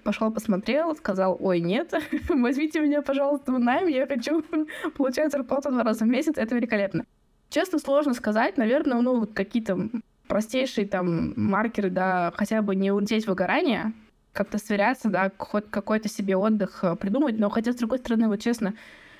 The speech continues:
я не так много, может быть, знаю людей из этой индустрии, но кажется, что первые там два-три года <laughs> о выходных все-таки лучше забыть. Ну, иначе как бы можно вернуться в найм и там жить другой жизнью. То есть,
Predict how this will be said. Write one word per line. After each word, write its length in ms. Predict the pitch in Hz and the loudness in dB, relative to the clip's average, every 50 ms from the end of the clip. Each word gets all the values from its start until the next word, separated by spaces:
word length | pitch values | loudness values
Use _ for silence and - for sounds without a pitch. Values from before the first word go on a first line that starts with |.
| - - | -4 0
я 60 | 214 | 2
не 120 | 220 240 240 | 2 2 2
так 220 | - 262 254 - | 0 0 0 0
много, 220 | 220 208 202 196 | 0 0 0 0
может 220 | 190 190 190 196 196 | 0 0 0 0 -2
быть, 100 | 208 202 | -2 -2
знаю 180 | 214 208 202 | 0 0 0
людей 140 | 196 196 190 190 | 0 0 0 0
из 60 | 190 | -2
этой 260 | 185 - - 185 180 | -4 -4 -2 0 0
индустрии, 520 | 175 196 190 190 - - - 240 302 370 320 | 2 0 -2 -2 -4 -6 -2 0 2 4 4
но 260 | 240 202 202 202 190 | 4 4 2 2 0
кажется, 400 | 196 - 208 254 277 254 247 - 196 | 0 0 0 2 0 0 -2 -4 -6
что 160 | - - 202 | -4 -4 -6
первые 440 | - - 233 233 226 208 196 185 180 | -2 0 0 2 2 2 0 0 0
там 380 | - 185 175 165 170 170 170 175 | -2 -2 -2 0 0 0 0 2
два-три 320 | 185 196 214 220 226 180 | 2 2 2 2 0 -2
года 420 | 165 - 226 330 359 220 151 - 220 - - - - - - | 0 0 0 0 2 0 0 -2 -4 -8 -12 -18 -20 -20 -20
<laughs> 360 | _ - - - - 254 - | _ -20 -12 -8 -6 -4 0
о 120 | 196 196 | 0 0
выходных 480 | 202 208 - 220 202 208 226 277 311 - - - - | 0 0 0 -2 -2 0 0 -2 -2 -4 -8 -16 -8
все-таки 400 | - - 220 220 233 226 - 214 | -4 -2 -2 -2 -2 -4 -2 -2
лучше 240 | 190 202 214 - 202 | -2 -2 -2 -2 -2
забыть. 420 | 208 190 180 180 175 165 - - - | -2 -2 0 0 0 -2 -2 -2 0
Ну, 120 | 233 247 | 0 2
иначе 400 | 247 214 202 208 226 220 - 214 | 2 2 2 2 0 0 -2 -4
как 200 | 208 - 190 202 | -2 0 0 0
бы 340 | 202 202 196 190 190 180 180 - - - - - - _ _ - | 0 0 0 0 0 0 -2 -6 -12 -20 -20 -20 -20 _ _ -2
можно 300 | 185 196 226 226 226 196 | 0 0 2 2 0 0
вернуться 400 | 190 190 196 196 190 - - 175 | 0 2 0 0 0 0 -2 0
в 40 | 185 | 2
найм 320 | 185 202 302 427 370 277 | 2 2 4 4 4 4
и 60 | 214 | 2
там 320 | 208 185 196 226 233 190 180 | 2 2 0 2 2 2 0
жить 260 | 202 190 202 - - | 0 -2 -2 -4 -4
другой 280 | - 170 165 180 185 190 | -4 -2 0 0 0 0
жизнью. 340 | - 165 165 - 175 160 - | 0 0 -2 0 -2 -2 0
То 80 | 185 | 0
есть, 180 | 190 190 - | -2 -2 -4